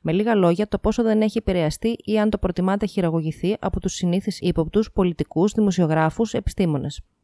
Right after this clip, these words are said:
Παρ' όλα αυτά, θεωρούμε ότι πρέπει να μην αφήνουμε να ξεχαστεί κάτι τέτοιο και να το υπενθυμίζουμε ως απάτη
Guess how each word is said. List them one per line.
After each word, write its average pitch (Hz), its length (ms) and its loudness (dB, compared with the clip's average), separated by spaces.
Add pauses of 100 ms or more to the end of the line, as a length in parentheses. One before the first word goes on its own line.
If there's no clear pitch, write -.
(200)
Παρ' 175 180 2
όλα 220 120 2
αυτά, 190 300 -2
θεωρούμε 196 360 2
ότι 233 140 0
πρέπει 196 280 0
να 214 100 2
μην 220 160 2
αφήνουμε 208 380 2
να 180 100 0
ξεχαστεί 170 460 -4
κάτι 160 260 -4
τέτοιο 156 360 -2
και 202 140 -2
να 180 100 2
το 170 120 -2
υπενθυμίζουμε 180 680 0
ως - 220 0
απάτη 196 340 -2